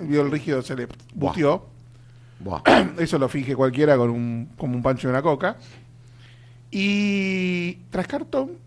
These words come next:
Speaker 1: otros dicen que hubo un par de poderes, por eso Cristina viajó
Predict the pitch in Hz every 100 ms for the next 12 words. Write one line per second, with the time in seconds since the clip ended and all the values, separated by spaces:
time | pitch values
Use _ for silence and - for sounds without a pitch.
0 | - - - - - - - - 180 185
1 | 190 170 180 220 185 - 139 147 139 131
2 | - 151 143 160 156 151 139 170 190 139
3 | 143 135 143 131 131 - 160 143 120 113
4 | - 196 165